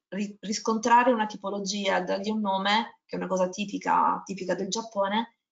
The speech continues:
è in realtà molto utile perché una persona che non ha mai letto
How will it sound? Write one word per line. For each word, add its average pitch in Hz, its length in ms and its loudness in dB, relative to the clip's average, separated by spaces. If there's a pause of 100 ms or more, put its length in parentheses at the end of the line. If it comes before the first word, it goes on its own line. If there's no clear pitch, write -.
è 220 100 -2
in 226 80 4
realtà 247 340 4
molto 214 400 2
utile 226 400 0
perché 190 720 -2
una 185 280 0
persona 196 600 2
che 185 100 -8
non 185 160 0
ha 185 40 2
mai 202 260 2
letto 196 680 -2